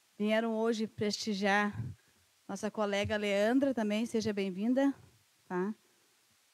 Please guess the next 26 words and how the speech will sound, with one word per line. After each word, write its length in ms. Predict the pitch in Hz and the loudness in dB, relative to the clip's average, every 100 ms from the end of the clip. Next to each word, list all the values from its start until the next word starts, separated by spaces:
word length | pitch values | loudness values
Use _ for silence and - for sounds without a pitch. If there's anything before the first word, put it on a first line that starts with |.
| _ _ | _ _
Estamos 460 | 196 - 214 214 | -14 -4 -2 -2
à 60 | 208 | -4
disposição, 840 | 202 - 202 - - 233 269 320 - - | -6 -8 -8 -8 -2 4 6 4 2 -4
eu, 380 | 208 233 254 226 | 0 4 4 2
Mana, 460 | 202 202 247 285 277 - _ _ _ _ _ - | -2 0 2 2 0 -8 _ _ _ _ _ -6
pra 340 | 202 196 202 | -4 -2 -2
nós 340 | 196 196 220 | 0 0 0
juntas 400 | 208 233 247 254 | -2 -4 -2 -4
fazer 240 | - 226 220 | -4 -4 -2
um 120 | 220 | -4
trabalho 520 | 220 220 208 202 202 202 - _ _ | -4 -4 -4 -4 -6 -8 -16 _ _
bom 240 | 196 196 | -6 -4
aqui 140 | 196 196 | -4 -4
dentro 160 | 185 | -6
dessa 200 | 185 196 | -6 -12
casa. 400 | 185 185 175 165 - _ _ _ _ _ _ _ _ | -8 -6 -6 -10 -20 _ _ _ _ _ _ _ _
Fico 160 | 214 | -20
feliz 400 | - 233 226 254 | -4 -4 -2 -4
em 80 | 254 | -6
ver 320 | 214 220 220 | -2 0 0
professores 680 | 208 220 214 196 226 226 214 | -2 -6 -4 -2 0 2 0
meus 400 | 202 208 226 226 | 0 0 0 0
aí, 380 | 196 190 254 349 - - - _ _ | -2 -2 -2 -2 -6 -20 -20 _ _
né? 260 | 196 185 208 _ _ _ _ _ _ _ _ _ _ _ _ | -10 -10 -10 _ _ _ _ _ _ _ _ _ _ _ _
Muito 260 | 185 202 226 | -12 -10 -6
bom. 320 | 202 170 170 | -4 -4 -6